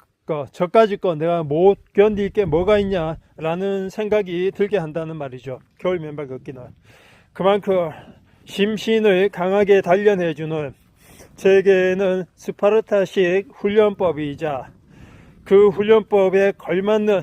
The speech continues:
아니 그 이상의 선물과 보람과 그리고 결과물을 가져다 주는 게 바로 이 영하권의 날씨에 하는 혹독한 겨울 날씨의 맨발 걷기입니다.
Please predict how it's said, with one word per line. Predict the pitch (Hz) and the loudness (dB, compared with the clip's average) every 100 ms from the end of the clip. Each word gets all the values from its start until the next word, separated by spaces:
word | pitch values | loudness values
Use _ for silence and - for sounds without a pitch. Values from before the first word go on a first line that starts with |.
| - | -4
아니 | 175 180 185 180 | -6 -4 -4 -4
그 | - 190 | -4 -2
이상의 | 190 196 214 196 196 202 | -2 0 0 2 -2 -2
선물과 | 185 196 202 208 170 131 _ _ - - - | -4 0 0 2 -2 -6 _ _ -20 -20 -4
보람과 | 180 185 196 196 180 143 123 - | 0 2 0 0 -4 -4 -8 -10
그리고 | 175 170 156 151 147 143 | -6 -4 -4 -4 -4 -4
결과물을 | - 185 196 190 180 180 185 170 175 - - - | 0 2 2 0 -4 -2 -2 -2 -6 -14 -20 -2
가져다 | 175 175 196 180 | 0 2 2 2
주는 | 175 175 | -2 -6
게 | 185 175 | -2 -2
바로 | 156 156 165 | -4 -4 -4
이 | 151 170 156 185 - - - - - | -4 -4 -2 -4 -6 -14 -16 -12 -6
영하권의 | 165 175 170 196 180 | -2 -2 -2 -2 -2
날씨에 | 160 151 - 175 | -2 -4 -4 -6
하는 | 147 160 160 175 196 - - - | -6 -10 -10 -10 -12 -14 -14 -12
혹독한 | 180 156 196 180 175 | -8 -4 -2 -2 -4
겨울 | 156 175 175 170 170 | -4 -4 -2 -6 -4
날씨의 | 156 156 185 | -6 -4 -8
맨발 | 147 160 160 | -8 -8 -8
걷기입니다. | 139 - 127 117 117 | -8 -10 -14 -14 -18